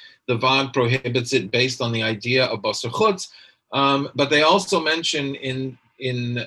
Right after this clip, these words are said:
um, their minutes that the threat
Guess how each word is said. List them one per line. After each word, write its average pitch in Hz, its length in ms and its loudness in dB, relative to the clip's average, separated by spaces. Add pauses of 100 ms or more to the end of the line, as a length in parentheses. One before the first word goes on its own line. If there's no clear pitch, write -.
(120)
um, 107 640 -6 (300)
their 113 180 0
minutes 156 560 0
that 123 420 -2 (1500)
the 127 200 2
threat 175 580 2